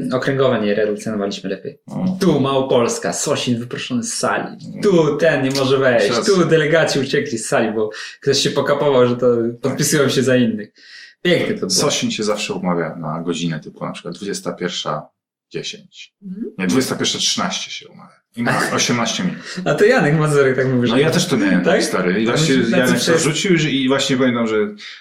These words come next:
Speaker 2: mówiłem się z Łukaszem Sosinem i mówi, że no mam szesnasta trzydzieści cztery i mam szesnaście minut do pana.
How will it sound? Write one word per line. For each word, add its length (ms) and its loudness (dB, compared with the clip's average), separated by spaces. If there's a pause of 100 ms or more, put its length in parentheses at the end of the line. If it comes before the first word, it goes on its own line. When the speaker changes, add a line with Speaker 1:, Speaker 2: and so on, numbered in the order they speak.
(440)
Speaker 2:
mówiłem 500 -2
się 220 -8
z 220 -10
Łukaszem 300 -12
Sosinem 360 0
i 20 -2
mówi, 180 -6
że 140 -6
no 120 -2
mam 200 0
szesnasta 440 -4
trzydzieści 320 -6
cztery 400 -4
i 60 -18
mam 220 -8
szesnaście 440 -6
minut 160 -14
do 80 -20
pana. 160 -20